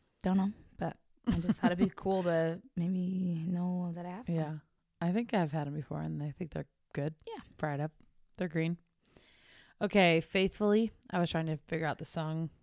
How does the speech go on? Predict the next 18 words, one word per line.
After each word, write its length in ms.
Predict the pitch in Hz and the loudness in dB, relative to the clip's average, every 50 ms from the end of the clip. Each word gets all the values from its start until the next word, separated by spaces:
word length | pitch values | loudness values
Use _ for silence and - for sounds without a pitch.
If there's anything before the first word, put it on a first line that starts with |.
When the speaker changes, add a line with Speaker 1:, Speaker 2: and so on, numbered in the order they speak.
| _ - - _ _ _ _ _ - | _ -20 -20 _ _ _ _ _ -10
Speaker 2:
the 200 | 160 156 151 147 | -4 -2 -2 -2
name 300 | 147 151 156 156 156 156 | 0 0 0 0 0 0
of, 100 | 151 - - _ _ _ _ - - - | -2 -4 -6 _ _ _ _ -10 -4 -4
if, 140 | 185 - - - - - - - - - - - - - - - - - | -2 -2 -4 -8 -14 -16 -20 -20 -20 -20 -20 -20 -20 -20 -20 -20 -16 -10
I 60 | 156 | -2
thought 220 | - 254 269 247 | 0 0 2 2
the 60 | - | 0
name 200 | 269 254 240 233 | -2 0 0 0
of 100 | 226 214 | 0 0
the 80 | 190 202 | -2 -2
song 220 | - 196 175 175 | 0 0 0 0
was 140 | 175 165 - | 0 -4 -4
Faithfully. 580 | - 180 165 151 - - - - 62 57 - - | -2 -2 -2 -2 -2 -6 -8 -8 -8 -10 -10 -8
It 80 | - 160 | -4 -2
was 140 | 156 156 165 | -2 0 0
on 140 | 160 156 | 0 0
The 40 | 156 | -2
Voice. 540 | 147 151 143 - - - - - - - - | -2 -2 -4 -4 -4 -8 -10 -10 -12 -12 -14